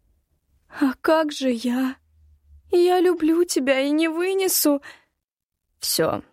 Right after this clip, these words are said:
плачет, раздражая меня. Не выношу женских слёз. Они меня не трогают.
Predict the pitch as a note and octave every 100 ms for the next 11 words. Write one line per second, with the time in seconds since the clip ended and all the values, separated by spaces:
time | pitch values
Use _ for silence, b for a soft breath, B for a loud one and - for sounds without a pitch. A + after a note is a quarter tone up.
0 | _ _ _ - F#3 E3+ - - - -
1 | _ _ _ _ - G3 G3 G3 G3+ A3
2 | A3+ F#3+ F#3 G3+ - - - - _ _
3 | _ _ - A3+ C4 C4+ C#4+ - - A3+
4 | F#3+ - G#3+ - - - - - - -
5 | - _ _ _ _ _ _ - C#4 C4+
6 | C#4+ C4+ C4+ C4 C4 B3 G3+ F3 F#3 -
7 | -